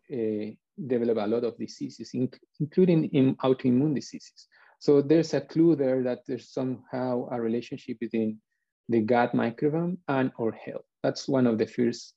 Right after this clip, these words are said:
uh, clues we have. But there's not only that relationship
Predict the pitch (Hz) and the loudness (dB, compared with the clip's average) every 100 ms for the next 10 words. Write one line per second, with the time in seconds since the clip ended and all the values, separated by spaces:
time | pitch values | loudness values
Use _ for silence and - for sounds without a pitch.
0 | 113 107 107 - 151 147 110 - - 117 | -6 -4 -6 0 2 2 -2 -6 -4 0
1 | 120 - 143 165 165 - 156 - 139 151 | 0 -2 2 2 2 -4 -6 0 2 0
2 | - 139 131 120 110 127 135 110 101 - | 0 0 2 2 2 -2 -2 -4 -6 -8
3 | 120 - 156 | -16 -8 -8